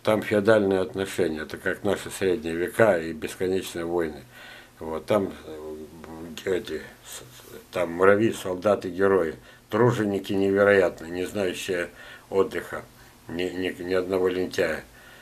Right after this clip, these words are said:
Вот. Все спасают муравейник, все бросаются на защиту.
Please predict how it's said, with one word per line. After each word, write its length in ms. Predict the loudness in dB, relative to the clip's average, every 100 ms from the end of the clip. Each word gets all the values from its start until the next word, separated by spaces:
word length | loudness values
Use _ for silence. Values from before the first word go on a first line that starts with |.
| -20
Вот. 280 | -10 -8 -8 -10 -14 -12
Все 320 | -6 4 4 4
спасают 560 | -2 -4 2 2 2
муравейник, 500 | 2 4 4 4 -2
все 200 | -4 -2
бросаются 640 | 2 2 2 2 0 0 -6
на 140 | -6
защиту. 500 | -4 -4 -4 -6 -8